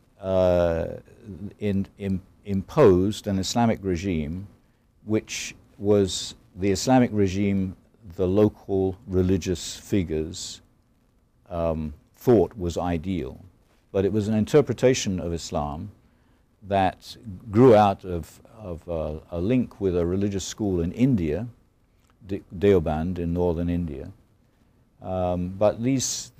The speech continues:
most of the leaders are people who had not had a proper education, and their ideas of what was Islamic was,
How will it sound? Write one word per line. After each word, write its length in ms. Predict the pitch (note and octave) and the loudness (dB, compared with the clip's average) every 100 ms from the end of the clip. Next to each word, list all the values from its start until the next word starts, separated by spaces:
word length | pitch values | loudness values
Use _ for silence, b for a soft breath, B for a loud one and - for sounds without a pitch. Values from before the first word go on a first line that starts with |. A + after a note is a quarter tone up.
| - - | -20 -2
most 300 | A#2+ C3 - | 2 2 2
of 140 | A#2 G2 | -2 0
the 100 | G#2 | 2
leaders 640 | C3+ C3+ F#2+ G2+ G2 - | 2 2 2 0 -4 -8
are 80 | G2 | -8
people 400 | - C3 A#2 G2+ | -6 -8 -4 -2
who 80 | G#2+ | -2
had 160 | G2 | 0
not 220 | A#2+ B2 | -2 -2
had 160 | G#2+ G2 | -4 -6
a 60 | F2+ | -6
proper 340 | G2 - F2+ | -6 -4 -2
education, 760 | D#2+ E2 - D2+ - E2+ A#2 - b b b b b - | -2 -6 -6 -8 -8 -14 -14 -18 b b b b b -10
and 200 | G2 G2 | -4 2
their 220 | G#2 G#2 | 4 4
ideas 600 | A#2 A2 A#2+ C3 A#2+ G2+ | 4 2 2 2 2 -2
of 140 | G#2 G2 | -4 0
what 180 | G#2+ | 0
was 160 | G2+ F2+ | -2 -6
Islamic 560 | F#2+ - A2+ F2+ F#2+ - - | -6 -4 -2 -4 -6 -14 -10
was, 580 | G2+ G2+ F#2+ - - | -4 -2 -4 -8 -10